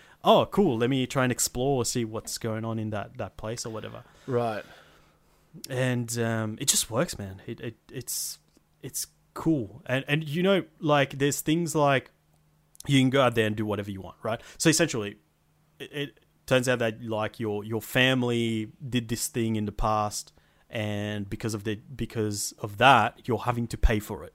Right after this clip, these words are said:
Speaker 1: So you've got a blood oath or blood debt, whatever they call it.
Speaker 2: Mm-hmm.
Speaker 1: So essentially, you need to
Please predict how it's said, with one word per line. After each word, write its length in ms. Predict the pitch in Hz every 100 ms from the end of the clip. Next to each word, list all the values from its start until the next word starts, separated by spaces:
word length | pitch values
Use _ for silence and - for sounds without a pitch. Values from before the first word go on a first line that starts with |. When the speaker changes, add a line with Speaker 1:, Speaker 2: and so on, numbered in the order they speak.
| _
Speaker 1:
So 120 | -
you've 80 | 113
got 140 | 107 104
a 40 |
blood 340 | 104 117 113 107
oath 420 | 107 95 - - _ _ _ _ _ _ -
or 120 | 101
blood 280 | 101 110 101 -
debt, 180 | 104 92
whatever 240 | 113 104 101
they 100 | 104
call 280 | - 101 90
it. 100 | -
Speaker 2:
Mm-hmm. 300 | 135 135 156 -
Speaker 1:
So 440 | - - 107 101 104
essentially, 680 | 117 - 139 - 127 123 120
you 160 | 110 117
need 240 | 117 113
to 720 | - 113 113 113 110 110 110